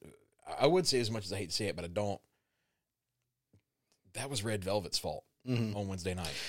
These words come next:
Speaker 2: Whether it's ring
Speaker 1: Ring
Speaker 2: rust
Speaker 1: rust is
Speaker 2: or
Speaker 1: my
Speaker 2: just
Speaker 1: guess.
Speaker 2: not skill, uh, as skilled as she needs to be to,
Speaker 1: I think it's
Speaker 2: at
Speaker 1: a
Speaker 2: the
Speaker 1: mix
Speaker 2: level
Speaker 1: of
Speaker 2: she's at,
Speaker 1: both.
Speaker 2: but
Speaker 1: Um,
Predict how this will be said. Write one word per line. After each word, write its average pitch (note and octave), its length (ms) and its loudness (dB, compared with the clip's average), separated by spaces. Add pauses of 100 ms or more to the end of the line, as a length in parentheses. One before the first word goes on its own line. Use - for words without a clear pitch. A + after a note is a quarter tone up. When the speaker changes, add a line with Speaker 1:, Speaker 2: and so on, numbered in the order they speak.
(100)
Speaker 2:
Whether E3 460 12
it's - 500 10
ring D3 280 10
Speaker 1:
Ring F#3 100 10
Speaker 2:
rust F3+ 320 12
Speaker 1:
rust F3 240 8
is E3 60 10
Speaker 2:
or D#3 100 12
Speaker 1:
my C#3 80 8
Speaker 2:
just C#3 200 10
Speaker 1:
guess. C3+ 260 10
Speaker 2:
not C3 220 12
skill, B2+ 680 6
uh, B2+ 260 6
as B2+ 200 8
skilled B2+ 340 6
as A#2 140 8
she B2 140 8
needs A#2 340 6
to A#2+ 120 4
be A2 300 4
to, G#2 260 6 (120)
Speaker 1:
I A2+ 60 -8
think E3 260 -2
it's - 100 4
Speaker 2:
at B2+ 60 8
Speaker 1:
a - 20 6
Speaker 2:
the B2+ 120 6
Speaker 1:
mix A2 100 8
Speaker 2:
level B2 180 8
Speaker 1:
of C3 60 6
Speaker 2:
she's C3 180 8
at, C#3 140 12
Speaker 1:
both. - 340 0 (240)
Speaker 2:
but F2+ 320 -8
Speaker 1:
Um, G#2 580 -2